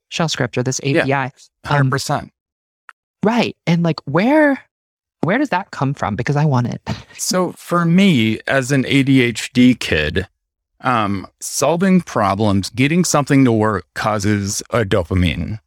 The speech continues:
Speaker 2: uh, increase for me.
Speaker 1: Yeah, yeah.
Speaker 2: So there's this instant reward, and, uh, and then I can immediately say, "Okay, what else can I do? What else can I do?"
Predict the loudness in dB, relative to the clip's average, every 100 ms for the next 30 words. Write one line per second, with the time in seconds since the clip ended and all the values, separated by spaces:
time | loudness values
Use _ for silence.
0 | _ -4 -2 -2 -4 -2 0 0 -4 -8
1 | -8 -4 -2 0 -2 -2 -6 _ -4 0
2 | 0 0 0 -2 -2 0 0 0 -4 -2
3 | 0 0 0 0 -2 -8 -6 -2 0 0
4 | -2 -6 -12 _ _ _ _ -4 -2 -2
5 | -2 0 2 2 2 -2 -2 -4 -4 0
6 | 0 2 0 0 -2 -2 -2 -2 0 0
7 | -2 0 -2 -2 -4 -2 0 0 -2 0
8 | 0 0 -2 0 0 0 -2 -6